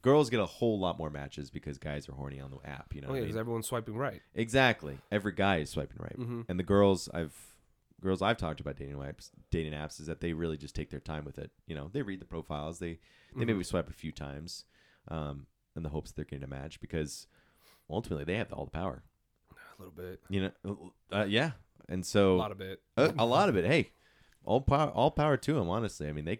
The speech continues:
Speaker 1: they should obviously pick and choose who they wanna date.
Speaker 2: Yeah, which is why I think, like, like, meeting people in person's, like, definitely my, uh,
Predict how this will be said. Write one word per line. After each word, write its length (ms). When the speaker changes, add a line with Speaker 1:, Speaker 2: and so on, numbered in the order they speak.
Speaker 1:
they 140
should 180
obviously 300
pick 140
and 100
choose 220
who 60
they 100
wanna 220
date. 280
Speaker 2:
Yeah, 200
which 140
is 80
why 160
I 40
think, 180
like, 200
like, 160
meeting 220
people 220
in 40
person's, 340
like, 160
definitely 360
my, 160
uh, 220